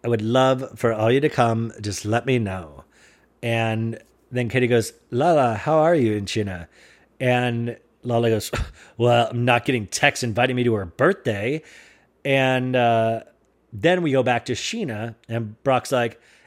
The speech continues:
"Is Lala, uh, where, uh, how is Lala in this whole situ-," <laughs> I can't even, this is not, is,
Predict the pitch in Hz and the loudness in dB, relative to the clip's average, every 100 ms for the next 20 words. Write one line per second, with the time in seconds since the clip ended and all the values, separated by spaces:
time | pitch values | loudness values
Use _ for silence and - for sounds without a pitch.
0 | _ 220 214 185 170 175 294 311 294 294 | _ 2 2 2 -4 -2 0 2 2 2
1 | 330 339 - _ - _ _ - 220 220 | 2 0 -4 _ -20 _ _ -4 0 4
2 | 220 233 208 208 214 214 208 226 269 247 | 6 4 2 0 0 -6 -6 -2 0 0
3 | 226 208 190 214 226 190 165 160 160 165 | -2 -2 0 2 2 2 4 2 2 -2
4 | 160 151 - 156 147 170 143 147 127 - | -2 0 2 2 0 -4 -6 -8 -10 -12
5 | - - - - - 247 - - 359 - | -20 -18 -18 -18 -2 0 2 0 0 0
6 | - 294 214 _ - - 247 311 320 202 | -2 -4 -4 _ -10 -4 -4 -4 -2 0
7 | 190 - _ - - 320 - _ - 403 | 0 -4 _ -20 -14 -14 -16 _ -4 -2
8 | 349 262 | -2 -4